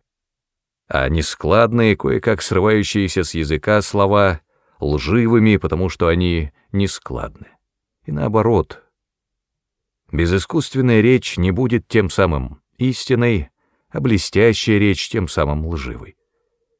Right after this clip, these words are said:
Мудрая и глупая — это как пища, полезная или вредная.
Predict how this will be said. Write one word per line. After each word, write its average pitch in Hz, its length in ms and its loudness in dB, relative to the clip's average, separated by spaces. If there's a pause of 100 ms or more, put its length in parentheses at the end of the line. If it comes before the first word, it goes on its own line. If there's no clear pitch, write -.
(220)
Мудрая 127 400 2
и 85 80 2
глупая — 104 880 2 (220)
это 143 200 -6
как - 280 -2
пища, - 640 -4
полезная 92 600 2
или 98 160 -2
вредная. 73 600 -4